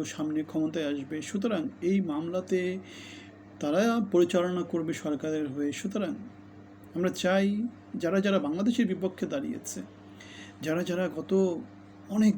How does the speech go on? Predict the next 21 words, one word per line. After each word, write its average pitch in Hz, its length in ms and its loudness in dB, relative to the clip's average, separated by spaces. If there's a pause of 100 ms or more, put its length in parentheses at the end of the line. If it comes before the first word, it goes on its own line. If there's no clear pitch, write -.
(120)
বছর 165 280 -2 (120)
ধরেই 196 280 2
তো 208 120 2
হলো, 156 120 0 (100)
সতেরো 196 340 -4
বছরে 202 260 -2 (100)
স্বৈর 202 180 -2 (300)
শাসন 208 300 0 (580)
ফ্যাসিজম 214 480 4
বাংলাদেশে 202 420 2
প্রতিষ্ঠা - 440 0
হয়েছে, 202 340 -2 (360)
এই 233 60 6 (140)
এদের 190 200 4 (2250)
হাত 190 180 2 (160)
ধরে 147 220 0 (1600)
বিচারপতি 165 640 -2 (840)
খায়রুল 156 460 0
হক, 156 260 -2 (960)
আমাদের 156 340 0 (280)
নির্বাচন 160 460 0